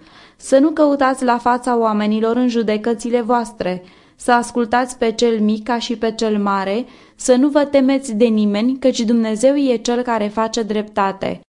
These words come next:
Deuteronom, capitolul unu, cu versetele șaisprezece și șaptesprezece.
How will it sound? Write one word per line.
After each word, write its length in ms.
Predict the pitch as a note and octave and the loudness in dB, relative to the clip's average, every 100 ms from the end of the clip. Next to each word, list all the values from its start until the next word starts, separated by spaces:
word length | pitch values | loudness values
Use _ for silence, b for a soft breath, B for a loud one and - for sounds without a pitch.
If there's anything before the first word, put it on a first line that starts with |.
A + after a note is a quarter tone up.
| _ _ _ | _ _ _
Deuteronom, 840 | G#3 B3 B3 B3 A#3+ A3+ G#3+ A3+ C4+ | 0 4 4 2 0 0 0 0 0
capitolul 640 | C4+ C4 B3+ B3 A#3 G#3+ A3 | 0 2 2 2 2 0 -2
unu, 320 | A3 A3 C4 | 0 0 0
cu 100 | C4+ | 0
versetele 720 | A3 G#3 G#3+ A#3+ A#3+ G#3+ G3+ | 0 -2 -2 -4 -2 -2 -2
șaisprezece 840 | G#3 A3 A3+ - B3 A#3 B3 A#3+ | -2 -4 -4 -4 -2 0 -2 -2
și 140 | A#3 A#3 | -4 -4
șaptesprezece. 1300 | - G#3+ G3 - F3 - F3 E3 E3 D#3+ F3 E3+ | -2 -2 -2 -6 -6 -6 -8 -6 -8 -8 -10 -12